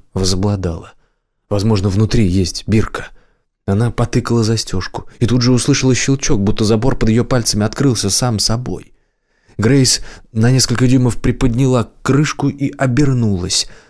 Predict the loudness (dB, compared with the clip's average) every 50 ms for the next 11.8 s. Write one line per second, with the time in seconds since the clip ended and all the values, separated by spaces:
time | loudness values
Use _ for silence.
0 | _ _ _ _ _ _ _ -20 -18 -18 -12 -8 -6 -4 0 0 0 0 2 0
1 | 0 0 0 -2 -4 -4 -4 -6 -4 -2 0 0 2 2 0 0 -2 -6 -8 -12
2 | -10 -6 -6 -6 -6 -8 -12 _ _ _ _ _ _ _ _ _ _ 2 2 4
3 | 4 4 4 4 4 4 4 4 4 4 4 4 2 2 4 4 4 2 2 0
4 | 0 2 2 2 0 0 0 -2 -2 -2 -6 -10 -14 -20 -20 -20 -20 _ _ _
5 | _ _ _ _ _ _ _ _ _ _ _ _ _ _ _ _ _ _ _ _
6 | -2 -2 0 2 2 2 4 2 2 2 0 0 0 0 0 -2 -2 -2 -4 -4
7 | -4 -2 -2 -2 -4 -6 -8 -10 -12 -12 _ _ _ _ _ _ _ _ _ _
8 | _ _ _ _ _ _ _ _ -2 2 2 2 2 2 2 2 2 2 2 2
9 | 0 0 0 0 -2 -2 -2 -2 -4 -2 0 0 2 2 2 2 0 0 -2 -4
10 | -6 -6 -4 -2 0 2 2 2 2 2 2 2 0 -2 -2 -4 -4 -2 -2 -2
11 | -2 -2 -4 -4 -4 -6 -4 0 2 2 2 2 2 0 -2